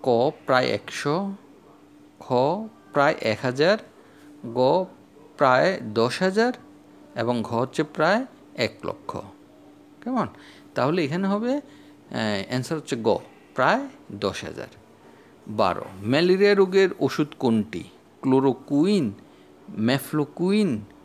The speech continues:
কুইনাইন, সবগুলো। এখানে সবগুলোই ম্যালেরি-, আহ, ম্যালেরিয়া রোগের ওষুধ হিসেবে ব্যবহৃত হয়, ক্লোরোকুইন, ম্যাফ্লোকুইন, কুইনাইন, সবগুলো। So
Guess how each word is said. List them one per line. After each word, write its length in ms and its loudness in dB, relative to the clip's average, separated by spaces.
কুইনাইন, 640 2
সবগুলো। 640 -2
এখানে 440 -4
সবগুলোই 840 0
ম্যালেরি-, 680 -2
আহ, 60 0
ম্যালেরিয়া 420 -2
রোগের 280 0
ওষুধ 260 -4
হিসেবে 320 -4
ব্যবহৃত 480 -2
হয়, 340 -6
ক্লোরোকুইন, 680 0
ম্যাফ্লোকুইন, 720 -2
কুইনাইন, 480 0
সবগুলো। 440 -2
So 180 2